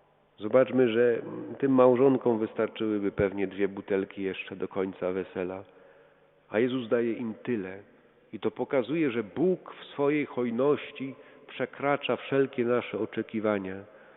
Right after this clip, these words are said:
i daje nam tej radości i miłości więcej, niż jesteśmy w stanie przyjąć.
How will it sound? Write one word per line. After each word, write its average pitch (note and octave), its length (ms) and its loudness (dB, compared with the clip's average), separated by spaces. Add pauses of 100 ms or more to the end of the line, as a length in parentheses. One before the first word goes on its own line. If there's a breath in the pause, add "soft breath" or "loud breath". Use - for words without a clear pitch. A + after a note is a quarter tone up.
(500 loud breath)
i A2+ 80 0
daje C3+ 300 6
nam B2+ 200 4
tej B2+ 280 -2
radości B2 720 2
i B2 40 4
miłości A#2+ 600 4
więcej, C3+ 560 4
niż A#2+ 180 2
jesteśmy A#2+ 520 0
w - 60 -14
stanie A#2+ 360 2
przyjąć. G2 520 0